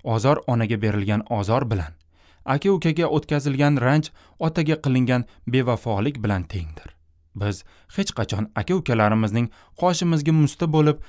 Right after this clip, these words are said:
kelishini kutmaylik. Ulardan avvalroq ogoh bo'lib, ziyraklik ko'rsataylik.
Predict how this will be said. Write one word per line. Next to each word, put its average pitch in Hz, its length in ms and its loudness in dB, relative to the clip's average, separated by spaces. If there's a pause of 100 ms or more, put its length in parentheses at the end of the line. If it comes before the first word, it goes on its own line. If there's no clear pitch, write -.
(140)
kelishini 127 480 0
kutmaylik. - 580 -10 (380)
Ulardan 104 460 0
avvalroq 104 580 0 (240)
ogoh 123 420 2
bo'lib, 90 280 -6 (500)
ziyraklik 165 640 -2
ko'rsataylik. 95 680 -6